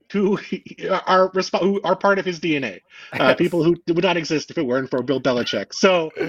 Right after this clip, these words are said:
Speaker 1: that is also an important component here. But there's not a group of people who I feel like are gonna be doing a great job of building an offense around Lamar Jackson. And I think that it's sort of overstated, the idea that, like, you have to have this,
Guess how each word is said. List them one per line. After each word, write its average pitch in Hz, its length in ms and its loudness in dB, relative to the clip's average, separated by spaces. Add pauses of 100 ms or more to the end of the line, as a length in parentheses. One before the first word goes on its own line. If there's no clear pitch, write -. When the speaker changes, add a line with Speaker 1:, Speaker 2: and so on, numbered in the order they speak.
(240)
Speaker 1:
that 240 200 4
is 254 120 -2
also 240 280 -2
an 180 80 -2
important 170 400 -4
component 247 400 -2
here. 175 360 0 (300)
But 220 140 0
there's 247 260 0
not 294 360 2
a 233 60 0
group 220 260 -2
of 208 180 0
people 190 520 -2 (440)
who 208 160 2
I 196 100 4
feel 196 240 2
like 190 180 0
are 175 60 -4
gonna 185 180 -2
be 190 60 -2
doing 185 220 0
a 180 40 -4
great 196 220 -2
job 180 340 0
of 165 180 -4 (100)
building 160 340 -2
an 151 80 -2
offense 131 540 -4 (200)
around 139 280 2
Lamar 120 240 -4
Jackson. - 420 -10
And 202 100 2
I 277 60 4
think 285 220 0
that 240 220 2 (720)
it's 175 160 -2
sort 208 160 4
of 190 60 2
overstated, 202 680 0
the 139 120 -2
idea 147 220 -2
that, 165 140 -4
like, 151 180 -4
you 147 120 -2
have 165 140 0
to 151 80 0
have 143 140 0
this, 131 280 -4